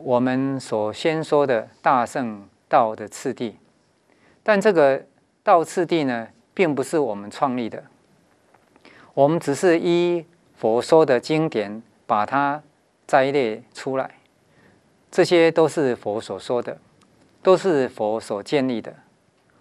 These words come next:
佛法其实就是只有这两个道，除了这两道以外呢，没有别的佛法。密宗却另外发明佛法修学的理论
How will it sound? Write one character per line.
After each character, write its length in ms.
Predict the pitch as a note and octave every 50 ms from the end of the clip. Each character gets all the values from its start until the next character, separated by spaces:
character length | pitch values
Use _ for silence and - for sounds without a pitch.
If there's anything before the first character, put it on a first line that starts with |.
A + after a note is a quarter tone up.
| _ _ _
佛 260 | _ _ - F#3+ A3
法 380 | B3 - - C3 A2+ A2+ A2+ A2+
其 240 | A2 - - E3+ F#3+
实 300 | - - A#2+ A2 A2 A2
就 160 | - D#3+ D3+
是 240 | B2 - C#3+ B2+ A2+
只 180 | - - C3+
有 340 | C#3 C#3+ B2 G#2+ G2+ G#2 G#2 _ _ _ _ _ _ _ _
这 100 | - E3+
两 220 | C3 A2+ F#2+ G2
个 80 | G2+ G#2+
道， 260 | - C#3 B2 G2+ - _ _ _ _ _ _ _ _ _ _ _ _ _
除 160 | - - G3
了 140 | G3 F3+ D#3
这 140 | - G3+ F#3+
两 260 | D#3 B2+ G#2+ G#2+ A2+
道 220 | - E3+ D#3 B2+
以 100 | A2 G#2
外 200 | A#2+ C#3+ C#3 A#2+
呢， 180 | A2 G#2+ G#2 G#2 _ _ _ _ _ _
没 160 | B2+ C3+ D3+
有 140 | D3 A#2+ G#2+
别 240 | - - A2+ A2 A#2+
的 220 | A2+ A2 G#2+ A2 - _
佛 240 | - G#2+ G#2+ B2
法。 260 | B2+ - C#3 - - _ _ _ _ _ _ _ _ _ _ _ _ _ _ _ _ _ _ _ _ _ _ _ _ _ _ _
密 140 | A3+ A3
宗 440 | G3+ E3 G3+ G3 F#3+ G3 G3 G3 F#3+
却 200 | - - G3+ F#3
另 200 | E3+ F3+ F3+ F3+
外 260 | F3+ F3 E3 D3+ C#3+
发 260 | C3 - E3 D#3+ D#3 D#3
明 300 | D3 A#2+ G#2 G#2 G#2 G#2
佛 300 | - - B2+ C3+ D#3 D#3
法 360 | - B2+ A2 - - - _ _ _ _ _ _ _ _ _ _
修 260 | - - F3 F3 F3
学 220 | D#3+ - B2+ G#2+ G2
的 180 | A2 A2 A2+
理 200 | A2+ G#2 G2+ G#2
论 260 | G#2+ D3 D3 C3 A2+